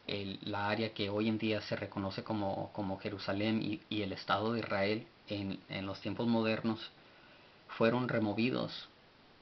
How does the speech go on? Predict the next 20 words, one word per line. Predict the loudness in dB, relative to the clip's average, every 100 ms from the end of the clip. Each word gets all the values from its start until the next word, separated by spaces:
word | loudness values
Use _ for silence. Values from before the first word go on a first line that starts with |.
| -20 -4
del | 0 0
lugar. | 2 0 0 -4 -14 -20 -20 -20 -20 -20 -20 -20 -20 -20 -8
El | -2 0
trono, | 4 6 8 8 6 4
aunque | 0 -2 0
ya | 2
había | 4 4 2
dejado | 0 2 2 2
de | -2 -4
ser, | -2 -2 -2 -10 -18 -20 -20 -20 -20 -20 -20 -20 -8
eh, | 0 2 2 0 -2 -8 -12 -20 -20 -18 -4
falleció | 0 2 2 2 4 4 4 -2
el | -4
trono | 2 4 4 2 -8 -20 -20 -2
y | 0 2 0
el | 0
reino | 4 6 6 4 -2
por | -2 0
completo. | -2 2 2 2 -6 -12 -20 -10
Entonces, | -6 -2 0 0 0 0 -2